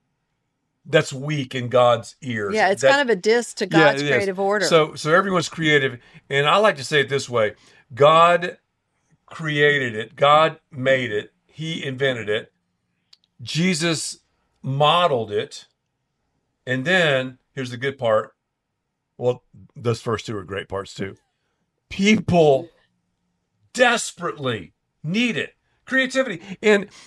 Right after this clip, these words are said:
Speaker 1: it doesn't take these massive changes to be creative.
Speaker 2: Mm-hmm.
Speaker 1: Small tweaks so often take you to giant peaks.
Speaker 2: And the Holy Spirit gives you the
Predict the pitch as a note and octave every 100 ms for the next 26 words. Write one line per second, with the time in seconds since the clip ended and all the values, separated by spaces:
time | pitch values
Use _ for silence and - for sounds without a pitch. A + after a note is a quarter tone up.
0 | - F3 B3 B3+ A#3+ G3+ A3 F3 D3+ C3
1 | C3 C#3 E3+ G3 - C#3+ A2+ F3 F#3 A3+
2 | D3 A#2 B2+ A#2 G#2+ A2+ G#2 G2 G2 C#3+
3 | - D#3+ D3+ E3 D#3 _ _ _ - -
4 | - F#3 F#3+ F3 - F#3+ G3 D3+ - -
5 | - - _ _ _ _ - D3 D#3 D#3
6 | C#3 B2 D#3 D3+ C#3+ B2+ - B2+ A#2 A2+
7 | _ _ _ _ _ _ _ _ _ _
8 | _ B2 C#3+ C3 B2+ C3 B2+ F#2+ - -
9 | _ - - - A3 A#3 A3+ C#4+ E4 B3+
10 | - - C#4+ D#4+ F3+ E3 A3 A3+ G3 G#3+
11 | G#3 F#3 F#3+ F3+